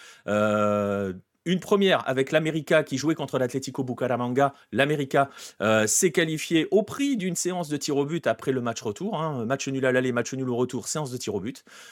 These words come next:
ou de loterie, hein, si vous êtes des habitués de lucarne opposée. Et il y avait un gros match, surtout, la, l'autre demi-finale, c'était la grosse affiche, c'était,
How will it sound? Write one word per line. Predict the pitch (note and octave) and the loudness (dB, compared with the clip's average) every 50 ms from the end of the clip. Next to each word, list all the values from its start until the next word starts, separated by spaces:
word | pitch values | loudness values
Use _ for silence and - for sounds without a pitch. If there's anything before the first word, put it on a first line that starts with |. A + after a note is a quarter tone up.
| - - | -12 -8
ou | A2 | -6
de | G#2 G#2 | -4 -2
loterie, | G#2 G2 G2+ G2+ - - G#2+ B2 D3 | -2 -2 -2 -4 -4 -8 -8 -6 -6
hein, | A#2+ B2+ | -8 -8
si | - - | -10 -10
vous | G#2+ G2+ G#2 | -8 -8 -8
êtes | G2+ | -8
des | F#2+ F#2+ F#2 | -8 -6 -6
habitués | G2 G2 G2 - - G2+ | -6 -6 -6 -6 -6 -6
de | F#2+ | -6
lucarne | F#2 F#2+ F#2 - G2+ G2+ | -6 -8 -6 -8 -8 -6
opposée. | F2+ - F#2 D#2+ F#2+ A2+ - _ _ _ - - - - | -6 -6 -6 -6 -6 -8 -10 _ _ _ -20 -8 -2 2
Et | D#3 | 2
il | F3 F3 | 4 6
y | F3 | 6
avait | D#3 F#3 G3+ G#3 - | 6 6 4 2 2
un | - D#3 D#3 | 0 -2 -2
gros | D3+ C#3+ C3+ | 0 0 0
match, | A#2+ A2+ - - | 0 0 -2 -2
surtout, | - - B2+ - - C#3 E3+ | -6 -8 -8 -10 -10 -10 -8
la, | E3+ A#2+ A#2 D3 D#3 - - | -4 0 2 2 2 2 0
l'autre | C3 D#3 D#3+ D#3+ - C#3 | 2 2 2 0 -2 -6
demi-finale, | C3+ C3 C#3 C3 - A#2 A#2 C3 D3 | -6 -6 -6 -6 -6 -6 -6 -6 -6
c'était | - - D#3 - D#3 D3+ - - - - _ _ | -6 -8 -6 -6 -6 -8 -8 -18 -20 -20 _ _
la | - G3 B2+ E3 G#3 G#3 | -2 2 4 4 4 4
grosse | F3+ C#3 D3+ D3+ D3 - | 2 2 0 0 2 2
affiche, | A#2+ - - E3 G3 - - _ _ _ _ _ _ _ - - - - - | -2 -2 -2 -4 -4 -4 -6 _ _ _ _ _ _ _ -18 -18 -18 -12 -6
c'était, | - - D#3+ D3 C3 - C#3+ C#3 C3 | -2 2 2 2 2 2 0 0 0